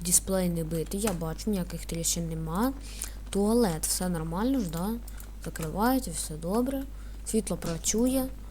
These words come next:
Е, це тут вроді би, да, тут все нормально, все вроді би закривається, коротше, да.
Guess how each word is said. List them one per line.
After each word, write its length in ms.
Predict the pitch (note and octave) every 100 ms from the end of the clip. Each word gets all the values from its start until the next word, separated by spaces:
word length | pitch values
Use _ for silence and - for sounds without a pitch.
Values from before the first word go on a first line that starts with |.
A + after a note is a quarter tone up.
| - - - E3+
Е, 560 | F3 F3 F3 E3+ E3+ E3
це 480 | - - E3 F#3 G3+
тут 160 | F#3+
вроді 420 | E3+ E3 G#3+ A#3 A3
би, 120 | F#3+
да, 240 | E3+ G#3+
тут 140 | B3 G3+
все 160 | - E3
нормально, 440 | E3 D#3+ F3 A3+
все 200 | G3+ D#3+
вроді 300 | D#3+ E3+ E3
би 80 | D#3+
закривається, 520 | D#3+ E3 F3+ A3 -
коротше, 300 | - F#3+ -
да. 200 | A#3+ F3+